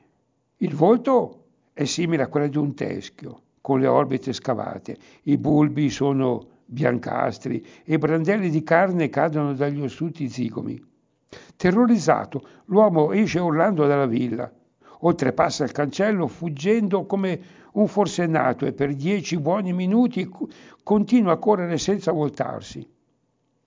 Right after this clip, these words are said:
Prima di riprendersi ci metterà molto tempo. E anche nei giorni successivi non riuscirà più a trovare la misteriosa villa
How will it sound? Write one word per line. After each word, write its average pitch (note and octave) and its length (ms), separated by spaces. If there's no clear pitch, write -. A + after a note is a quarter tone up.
Prima G3+ 280
di D3+ 140
riprendersi F3+ 960
ci - 140
metterà D#3 340
molto C3+ 340
tempo. A2 500
E D3 100
anche D#3+ 280
nei C#3 220
giorni C#3+ 320
successivi C3+ 920
non D3+ 340
riuscirà C#3 880
più D#3+ 280
a A2+ 100
trovare C3+ 560
la C3 120
misteriosa C#3+ 680
villa F#3+ 400